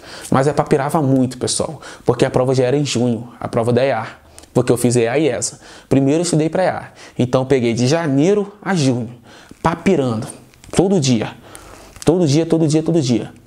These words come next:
Aí que vem a importância da minha base que eu falei pra vocês lá atrás. Graças a essa base, eu consegui, pessoal, é, estudar pra E A e pra esa com muito mais facilidade. Eu consegui realmente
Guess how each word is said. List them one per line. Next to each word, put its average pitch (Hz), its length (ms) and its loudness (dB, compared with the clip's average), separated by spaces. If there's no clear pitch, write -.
Aí 127 260 0
que 175 180 0
vem 143 140 0
a 143 40 0
importância 147 560 -2
da 139 80 0
minha 139 160 0
base 123 280 -2
que 139 60 0
eu 131 40 -2
falei 131 160 0
pra 131 100 -2
vocês 131 240 -2
lá 131 100 -4
atrás. - 380 -6
Graças 143 460 0
a 135 80 0
essa 139 260 -2
base, 131 440 -2
eu 170 140 0
consegui, 143 560 2
pessoal, 117 500 -6
é, 113 460 0
estudar 123 380 0
pra 143 180 -2
E 120 80 0
A 123 100 -2
e 131 60 -4
pra 127 180 -6
esa 135 260 -2
com - 160 -4
muito 156 360 0
mais 156 160 -2
facilidade. 156 720 -4
Eu 127 120 4
consegui 143 420 0
realmente 151 720 0